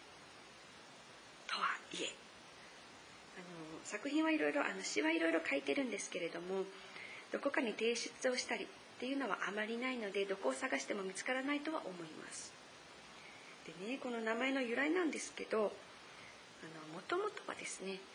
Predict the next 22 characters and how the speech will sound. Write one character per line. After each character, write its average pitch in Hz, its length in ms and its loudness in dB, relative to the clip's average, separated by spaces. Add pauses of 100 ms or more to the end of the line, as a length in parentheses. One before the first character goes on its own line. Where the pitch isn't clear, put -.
(1400)
ち - 80 -2
ょ - 20 2
っ 330 60 -6
と 208 100 2
別 190 240 0
の 196 80 4
名 185 120 4
前 180 140 2
が 170 160 4
あ 180 80 6
り 170 100 -2
ま 165 120 -2
し - 80 0
て、 - 100 0
私、 - 420 0 (520)
実 202 240 -4
は 196 100 2
ね、 160 100 0
小 240 220 4
学 330 280 2
校 180 180 2
の 185 240 4